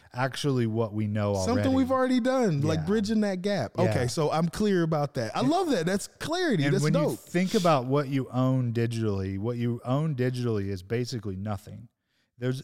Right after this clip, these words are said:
Speaker 1: the, the belief is that you, you digitally, you only own one thing, and that's a domain address. And even that you have to continue to rent
Speaker 2: Yeah.
Speaker 1: and pay for typically. So w-, with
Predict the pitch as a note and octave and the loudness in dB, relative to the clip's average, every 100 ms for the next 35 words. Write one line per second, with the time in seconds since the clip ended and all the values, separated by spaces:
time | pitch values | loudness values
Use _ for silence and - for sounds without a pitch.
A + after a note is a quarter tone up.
0 | - A#2+ A#2+ B2 B2 A#2 A#2 A#2 C3 E3 | -10 -8 -2 0 0 0 -4 0 0 0
1 | E3+ D3 A#2+ A2+ B2+ - B2 B2 A2+ A#2 | 0 -4 -4 -6 -6 -6 -4 -4 -4 -2
2 | D3+ D3+ C3+ A#2 A2+ A#2 B2 B2+ A#2 A2+ | -2 0 0 0 0 0 0 0 0 0
3 | A2+ A2 A2 G#2 G#2 A#2 A#2 G#2+ - G#2 | 0 -2 -2 -6 -4 -2 -2 -4 -6 -6
4 | F2+ F#2+ G2+ G#2+ A2+ G#2 G#2 G2+ G2+ G#2+ | -6 -6 -4 -4 -4 -4 -4 -2 -2 -4
5 | F#2+ F2+ F#2 E2+ F2+ - - _ _ _ | -6 -10 -12 -14 -14 -16 -20 _ _ _
6 | _ _ A#2 C#3 C#3 B2+ B2+ A#2+ A2+ A#2 | _ _ -2 0 2 2 2 2 0 -2
7 | G#2+ G2+ A2+ G#2 _ G2+ A#2+ A#2 G#2 F#2 | -4 -6 -6 -6 _ -6 -2 -2 -2 -4
8 | G#2 A2+ G#2 - - - B2 A3 A2 G2+ | -2 -2 -2 -8 -18 -10 -4 -2 -2 0
9 | B2 A#2+ A#2 G#2 F#2+ F2 A2 G2+ F#2 F2+ | 0 0 -2 -6 -8 -6 -6 -6 -10 -14
10 | F#2 - _ _ _ C3 B2+ A#2+ A#2 G2+ | -14 -18 _ _ _ -2 2 2 0 -6
11 | A#2 A#2+ B2+ - B2 C3+ C3+ A#2+ | -16 -18 -20 -6 0 2 2 -2